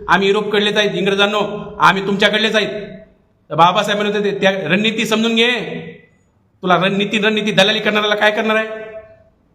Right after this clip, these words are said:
बाबासाहेबांनी म्हणले, "नाही, नाही, आर्य विदेशी आहे, त्याचा पुरावा नाही." आणि तेच बाबासाहेब एकोणीसशे एक्कावन्नला, बावन्नला, त्रेपन्नला, चोपन्नला, पंचावन्नला म्हणतायत, "आर्य विदेशी आहेत."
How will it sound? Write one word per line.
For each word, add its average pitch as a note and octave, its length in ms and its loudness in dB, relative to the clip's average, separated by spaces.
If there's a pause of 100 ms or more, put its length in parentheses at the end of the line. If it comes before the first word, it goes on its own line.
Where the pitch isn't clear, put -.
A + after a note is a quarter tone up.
(100)
बाबासाहेबांनी G3+ 580 2
म्हणले, G#3 180 0
"नाही, F#3+ 220 4
नाही, G3+ 160 2 (480)
आर्य E3+ 240 6
विदेशी F#3+ 340 0
आहे, F3+ 100 0
त्याचा F3 140 -2
पुरावा E3+ 300 2
नाही." C#3+ 140 -4 (1200)
आणि D3+ 240 2
तेच C4+ 100 4
बाबासाहेब C4+ 420 4
एकोणीसशे C4 340 0
एक्कावन्नला, A#3+ 420 4
बावन्नला, A#3 460 2
त्रेपन्नला, A#3 480 2
चोपन्नला, A#3 480 2
पंचावन्नला A#3 540 0
म्हणतायत, A3 320 -2 (320)
"आर्य F#3+ 200 4
विदेशी G3+ 300 0
आहेत." - 500 -4